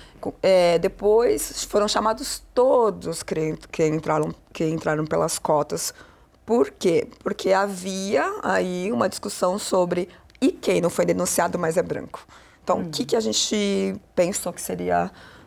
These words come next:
Speaker 1: né, o mais correto? Então, chamar todos. E aí foi feito, é, essa chamada e era uma entrevista com essa comissão local que foi feita.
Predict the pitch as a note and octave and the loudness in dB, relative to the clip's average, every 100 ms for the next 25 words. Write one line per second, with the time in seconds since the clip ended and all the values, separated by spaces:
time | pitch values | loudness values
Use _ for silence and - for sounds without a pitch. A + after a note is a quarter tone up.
0 | - E3+ F3 E3+ - F#3+ F#3+ E3+ G3 G3+ | -4 -2 2 0 0 0 0 -2 -2 -2
1 | G3+ G#3 C#4 - - - - - E3 D3+ | 0 -2 -4 -8 -12 -16 -16 -4 0 2
2 | D3+ F3 F3 - - E3+ - A3 C4+ - | 0 -4 -4 0 0 0 -2 -2 -2 -10
3 | - - - - E3 D#3+ D#3+ - F3+ - | -20 -20 -16 -2 2 4 2 2 0 0
4 | F#3 F3 E3 E3+ G3+ A#3 E4 - - - | 0 0 2 0 2 0 -2 -8 -20 -20
5 | - - _ - A3 G#3+ A3+ A#3+ C4 G4+ | -20 -20 _ -4 2 4 4 4 2 0
6 | - C#4+ - A2 - G#2 G2+ A2+ G#2+ A2 | 0 0 0 -6 -2 0 0 -2 0 0
7 | G#2 G2+ A2 A2+ A2+ A2 G#2+ A2 - G2 | 0 0 0 2 2 2 2 2 0 0
8 | G#2 - - - - F#2 - | 0 -2 -2 -2 -4 -6 -4